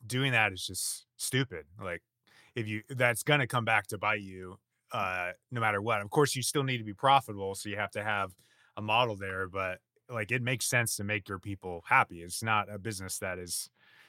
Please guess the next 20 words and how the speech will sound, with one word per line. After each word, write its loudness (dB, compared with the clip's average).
uh, 4
engineered. 0
Uh, -2
sometimes 2
there's -4
engineering 0
under 0
it, -2
<laughs> -2
but 6
it's 6
not 12
a, 6
it's -4
not 8
SaaS 4
that, 0
uh, 2
you -2
have 2